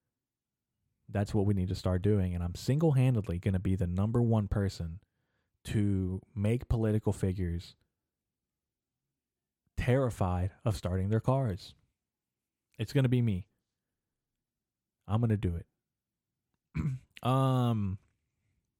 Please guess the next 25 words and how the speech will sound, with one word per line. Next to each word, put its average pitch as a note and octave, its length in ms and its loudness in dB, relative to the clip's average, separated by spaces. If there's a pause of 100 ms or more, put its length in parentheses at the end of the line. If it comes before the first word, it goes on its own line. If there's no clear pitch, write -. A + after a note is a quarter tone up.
(3500)
yeah, G#2+ 280 0
dude, G2 240 2
I G#2+ 120 0
don't, C3 220 0 (580)
gee, G2+ 540 -2
man. F2+ 360 -2
Yeah, B2 200 -4 (840)
I G#2+ 100 -4
don't G2+ 120 0
even F#2 160 -2
know F2+ 220 -2 (340)
about F#2+ 240 -4
the - 80 -6
Palestine F2+ 580 -4
thing. F2+ 300 -4 (120)
I G#2 40 -6
don't G2 140 0
even F#2 180 -4
know F2+ 440 -2 (540)
what G2+ 180 -4
we G2 120 0
do F#2 400 -2
or F2 220 -4
how G2 100 -6
we F2+ 380 -4